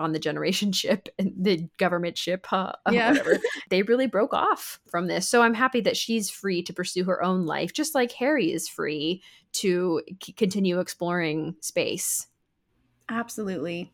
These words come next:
Speaker 2: I have nothing to add. That was beautifully said.
Speaker 1: Well, you know, diving now a little bit deeper into Janeway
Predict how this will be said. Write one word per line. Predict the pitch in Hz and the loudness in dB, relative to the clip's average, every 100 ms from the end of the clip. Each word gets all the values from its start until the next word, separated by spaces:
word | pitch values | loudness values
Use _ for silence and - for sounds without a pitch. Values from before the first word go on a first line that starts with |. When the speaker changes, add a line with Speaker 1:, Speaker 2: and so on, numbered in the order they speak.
| _ _ _ - | _ _ _ -8
Speaker 2:
I | 214 | -4
have | 214 202 | -2 -2
nothing | 196 202 | -2 -2
to | 185 | -2
add. | 160 170 | -2 -2
That | 156 | -4
was | 170 | -4
beautifully | 185 180 185 202 190 180 | -8 -10 -4 -2 -2 -6
said. | 156 233 127 190 - _ | -6 -4 -4 -6 -10 _
Speaker 1:
Well, | - 247 233 | 6 8 10
you | 247 254 | 8 4
know, | 220 220 - 208 - | 4 2 0 -6 2
diving | 226 285 320 285 220 - | 6 6 4 2 0 -4
now | 202 190 185 190 | 0 2 6 6
a | |
little | 196 202 | 4 4
bit | 190 180 185 | 4 2 2
deeper | 254 269 175 | -2 2 0
into | 165 185 | 0 -2
Janeway | - 160 160 156 156 156 139 | 0 0 2 0 2 0 -2